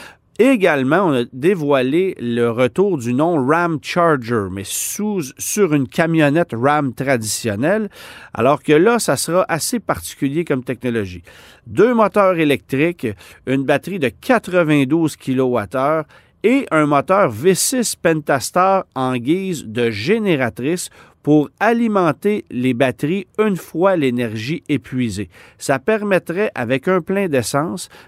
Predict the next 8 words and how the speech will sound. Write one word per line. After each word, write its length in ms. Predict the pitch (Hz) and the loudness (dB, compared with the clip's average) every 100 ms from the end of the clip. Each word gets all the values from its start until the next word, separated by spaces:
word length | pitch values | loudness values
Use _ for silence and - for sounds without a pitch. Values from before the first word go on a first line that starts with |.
| _ | _
d'aller 220 | 120 151 | -2 0
chercher 400 | 143 147 - 220 | 0 -4 -4 -4
jusqu'à 360 | 156 143 - 135 | -4 -4 0 0
mille 380 | 160 214 233 | 2 2 2
cent 320 | 202 - 156 127 | 2 0 0 0
dix 300 | 123 170 - | 0 -2 -2
kilomètres 640 | - 131 120 147 160 123 | -4 0 2 2 0 -2
d'autonomie, 640 | 117 110 123 110 98 117 | -4 -2 -2 -2 -2 -6